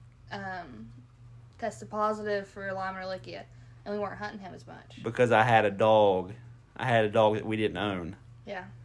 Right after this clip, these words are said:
Speaker 2: That he split treed from. And, yeah. So that, that was, that was a rough time for us anyway.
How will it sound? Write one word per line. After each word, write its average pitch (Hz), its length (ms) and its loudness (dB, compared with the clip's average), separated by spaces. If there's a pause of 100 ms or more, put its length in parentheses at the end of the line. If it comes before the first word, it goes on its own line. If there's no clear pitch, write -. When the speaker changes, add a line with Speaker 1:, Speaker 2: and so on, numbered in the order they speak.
(300)
Speaker 2:
That 101 120 -4
he 104 80 0
split 107 300 -2
treed 98 240 -6
from. 92 400 -6 (720)
And, 76 300 -10 (100)
yeah. 104 300 4 (160)
So 120 340 10
that, 113 300 6 (160)
that 135 220 6
was, 120 240 0
that - 180 8
was 160 80 10
a 127 60 2
rough 127 180 8
time 113 200 2
for 107 120 -2
us 104 80 -8
anyway. 87 360 -4